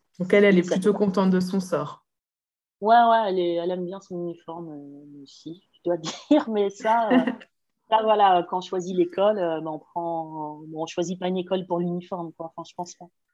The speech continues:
Speaker 1: Ouais, non, non, mais, euh, mais bon, après,
Speaker 2: Ça
Speaker 1: tu vois,
Speaker 2: permet
Speaker 1: si les, si les enfants sont à l'aise dans leur basket, quand ils y vont, c'est mieux aussi. Donc,
Speaker 2: Ouais,
Speaker 1: euh,
Speaker 2: ouais. Et
Speaker 1: si
Speaker 2: l'uniforme, en fait, alors l'un des avantages, euh, enfin, il y a plusieurs avantages à l'uniforme,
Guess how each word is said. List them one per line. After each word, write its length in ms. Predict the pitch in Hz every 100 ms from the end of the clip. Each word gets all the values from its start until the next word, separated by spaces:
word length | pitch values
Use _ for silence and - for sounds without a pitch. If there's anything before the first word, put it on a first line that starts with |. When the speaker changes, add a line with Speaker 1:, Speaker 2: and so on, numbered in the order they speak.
| _ 196
Speaker 1:
Ouais, 260 | 190 - - _ 165
non, 140 | 160
non, 140 | 160
mais, 260 | 156 151 143
euh, 100 | - - - _ -
mais 100 | 175
bon, 120 | 185
après, 280 | 160 - 190
Speaker 2:
Ça 100 | 226
Speaker 1:
tu 40 |
vois, 120 | 170
Speaker 2:
permet 120 | 233 254
Speaker 1:
si 80 |
les, 520 | 190 185 165 165 165 - _ _
si 140 | -
les 160 | 208 208
enfants 260 | 202 214 220
sont 140 | 220
à 80 | 175
l'aise 160 | 190
dans 140 | 190 185
leur 160 | 185
basket, 380 | 180 180 214 202
quand 220 | 196 185
ils 180 | 180 170
y 40 | 180
vont, 140 | 202
c'est 160 | 196 190
mieux 200 | 214 208
aussi. 300 | 160 - 151 _ _ _ _
Donc, 260 | - - -
Speaker 2:
Ouais, 200 | 240 269
Speaker 1:
euh, 0 |
Speaker 2:
ouais. 160 | 269 262 -
Et 80 | 196
Speaker 1:
si 0 |
Speaker 2:
l'uniforme, 540 | 196 233 240 - 294
en 80 | 262
fait, 180 | 254 262
alors 200 | 208 185
l'un 160 | 208 254
des 160 | 254 226
avantages, 560 | 220 226 - 247 233
euh, 320 | 196 180 175 175 -
enfin, 160 | 190 _ -
il 60 | 202
y 40 |
a 60 | 202
plusieurs 480 | - 254 262 233
avantages 480 | 220 208 190 180 175
à 60 | 165
l'uniforme, 600 | 170 170 165 202 196